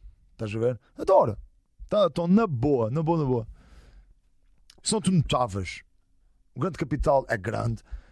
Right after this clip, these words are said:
tem mão, e tu ias ver, e eu nestes anos o que vi foi a exceção de uma outra, os mídias estavam, ah, ah, enamorados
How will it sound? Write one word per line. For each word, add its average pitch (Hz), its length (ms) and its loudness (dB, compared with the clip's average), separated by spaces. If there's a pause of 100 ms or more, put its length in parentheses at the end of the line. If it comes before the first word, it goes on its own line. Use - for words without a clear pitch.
tem 127 100 -2
mão, 127 480 0 (220)
e 131 80 0
tu 131 140 0
ias 147 200 4
ver, 120 640 2 (200)
e 123 80 4
eu 143 160 4
nestes 135 360 0
anos 143 200 -2
o 135 60 -2
que 131 120 0
vi 127 200 2
foi 131 540 2 (300)
a 139 120 0
exceção 135 520 0
de 123 80 -4
uma 135 160 0
outra, 127 560 2 (480)
os 131 160 -4
mídias 127 240 4
estavam, 131 400 -4 (240)
ah, 120 500 -4
ah, 123 60 -6
enamorados 120 720 0